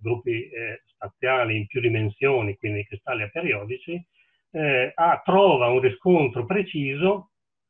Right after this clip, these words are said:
nelle, nelle simmetrie che troviamo nell'architettura islamica. Anche qua non posso, eh, soffermarmi,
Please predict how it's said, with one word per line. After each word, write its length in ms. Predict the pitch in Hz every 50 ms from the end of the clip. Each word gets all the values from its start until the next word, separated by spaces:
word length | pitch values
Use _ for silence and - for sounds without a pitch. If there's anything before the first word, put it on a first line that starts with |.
| _ _ -
nelle, 540 | 196 175 165 165 156 139 135 135 127 120 120
nelle 460 | 135 139 139 135 127 123 123 120 117
simmetrie 580 | - 156 151 147 135 - - 117 113 117 123 123
che 100 | - 110
troviamo 400 | 123 127 113 110 104 104 113 113
nell'architettura 640 | 110 107 107 104 - 104 104 98 - _ 104 101
islamica. 520 | 98 98 95 98 95 92 95 95 98 - _ _ _ _ _ _ _ _
Anche 200 | 143 113 113 104
qua 140 | - 117 113
non 360 | 113 107 110 110 107 110 113 -
posso, 600 | _ - 110 107 107 - - _ - 107 107 104 _ _ _ _ _ _
eh, 160 | - 110 104 113
soffermarmi, 1000 | - - 127 107 - 151 143 139 135 120 113 113 117 120 120 120 120 120 120 -